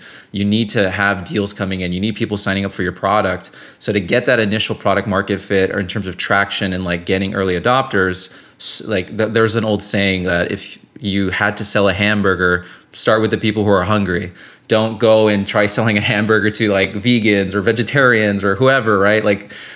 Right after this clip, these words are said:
that's gonna be a hard sell. They don't even know that,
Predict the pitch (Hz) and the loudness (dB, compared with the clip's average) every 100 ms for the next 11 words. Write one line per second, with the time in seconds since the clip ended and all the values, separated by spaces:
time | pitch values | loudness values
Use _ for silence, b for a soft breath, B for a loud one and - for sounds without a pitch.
0 | B 113 117 139 123 123 110 110 107 92 | B 0 2 0 2 4 4 2 0 0
1 | - 170 127 98 107 117 113 110 104 131 | 0 2 4 4 4 4 2 2 2 4
2 | 143 110 110 107 107 107 | 4 4 2 0 0 0